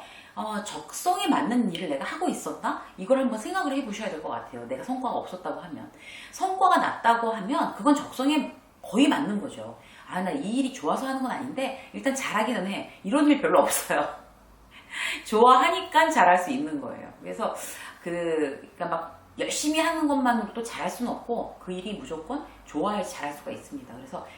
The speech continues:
여러분들이 회사에서 인정받고 있다면 그 일이 적성에 맞는다라고 믿으셔도 될 것 같아요. 그, 어, 이제 적성, 어,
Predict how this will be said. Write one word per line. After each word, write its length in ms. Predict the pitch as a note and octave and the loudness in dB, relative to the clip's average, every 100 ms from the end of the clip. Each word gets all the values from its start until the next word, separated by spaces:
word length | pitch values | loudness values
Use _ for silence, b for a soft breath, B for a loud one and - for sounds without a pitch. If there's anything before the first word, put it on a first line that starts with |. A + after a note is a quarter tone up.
| - | -2
여러분들이 480 | C#3 G3 G3 D#3+ F3+ | 2 2 0 -6 -8
회사에서 360 | A#3+ B3 A3 E3+ | -6 -4 -4 -4
인정받고 440 | D#3 F3+ F3 D3 | -6 -6 -8 -8
있다면 340 | C#3 B2+ G3 - B - | -8 -8 -8 -10 B -16
그 80 | - | -10
일이 120 | D3+ | -8
적성에 340 | - - - D#3+ | -8 -12 -10 -8
맞는다라고 600 | C#3 C#3+ A3+ G#3+ E3 D3 | -6 -4 -4 -4 -4 -6
믿으셔도 400 | - A3+ F#3+ - | -8 -6 -6 -8
될 160 | A#2+ - | -10 -10
것 80 | |
같아요. 280 | - - - - - B B B B B - | -12 -12 -18 -20 -20 B B B B B -10
그, 540 | G#3 G3+ F#3+ F3 D#3 B B B B B - - | -4 -2 0 0 -2 B B B B B -20 -12
어, 320 | C#3+ D3+ C#3 C3+ | -4 -2 0 -2
이제 100 | - | -4
적성, 280 | F#3 F3+ D4 | -4 -2 -2
어, 280 | E3 D#3+ | -2 -4